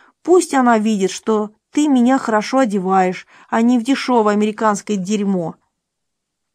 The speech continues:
«Это что, способ вымогательства?» — рассердилась я. «У Ариадны наверняка не слишком много денег, особенно учитывая наш приезд и свадьбу».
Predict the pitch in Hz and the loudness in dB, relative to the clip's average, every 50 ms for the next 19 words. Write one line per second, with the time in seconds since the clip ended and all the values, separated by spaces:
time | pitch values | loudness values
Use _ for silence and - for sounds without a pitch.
0 | _ _ _ 208 208 - 233 214 - - - 226 214 208 - - _ - 247 240 | _ _ _ -16 -12 -10 -10 -12 -10 -8 -6 -4 -4 -4 -6 -10 _ -4 -4 -4
1 | - - 247 226 - - _ _ _ - 185 202 226 214 220 208 208 196 233 294 | -2 -4 -6 -6 -6 -10 _ _ _ -10 -6 -4 -2 0 0 0 -2 -2 -2 -4
2 | 339 339 - 254 214 - - - - 165 151 - _ - 175 - - - 180 175 | -4 -4 -6 -10 -14 -14 -14 -12 -10 -10 -10 -10 _ -12 -12 -10 -10 -10 -10 -10
3 | 170 170 156 165 160 - - 165 - - - _ _ _ _ _ _ _ _ _ | -10 -10 -10 -10 -12 -14 -16 -16 -16 -18 -20 _ _ _ _ _ _ _ _ _
4 | _ _ _ _ _ _ _ - 220 233 233 - - - 233 240 247 254 269 294 | _ _ _ _ _ _ _ -6 -4 -4 -4 -6 -6 -4 -2 -2 0 0 0 0
5 | 311 311 233 247 247 262 - - 220 220 233 220 247 220 240 254 247 - 320 339 | 0 0 0 0 0 0 -2 -4 -4 -4 -2 -2 -2 0 -2 -2 -2 -2 -4 -4
6 | 339 311 277 247 - 254 294 294 - - 294 277 262 262 285 269 254 302 269 254 | -2 -2 -4 -4 -4 -4 -4 -4 -4 -2 0 0 2 2 0 0 -2 -4 -4 -2
7 | 269 277 247 214 190 180 - 208 208 - - - 294 294 233 269 247 240 226 220 | -2 0 0 0 -2 -2 -4 -6 -8 -6 -6 -4 -4 -2 0 0 0 0 0 -2
8 | - - 311 330 320 285 233 233 220 208 226 262 285 277 - - - 233 233 220 | -2 -4 -4 -4 -4 -2 -2 0 0 2 2 0 0 -2 -4 -6 -6 -4 -4 -2
9 | 214 220 254 311 330 269 - - - - 254 262 - - 254 269 277 254 202 180 | -2 -2 -2 -2 -2 -2 -4 -8 -8 -8 -6 -6 -6 -6 -2 0 0 2 0 0
10 | 165 156 147 147 151 - | -4 -8 -12 -14 -16 -16